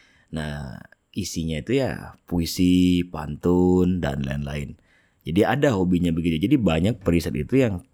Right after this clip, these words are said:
sebenarnya tidak hanya bergelut di bidang yang serius-serius, tapi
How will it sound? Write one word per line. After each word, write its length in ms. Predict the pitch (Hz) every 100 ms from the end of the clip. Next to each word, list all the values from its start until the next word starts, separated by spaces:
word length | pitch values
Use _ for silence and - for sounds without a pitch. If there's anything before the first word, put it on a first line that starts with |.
| _ _
sebenarnya 720 | - 87 80 73 71 80 131
tidak 320 | 80 73 71 - 78
hanya 400 | 78 101 135 - _ _
bergelut 640 | - 85 82 78 82 - -
di 160 | 80
bidang 400 | 69 73 101 127 131 _ - - -
yang 160 | 82 87
serius-serius, 880 | - 95 90 - 127 139 98 -
tapi 400 | - - - 123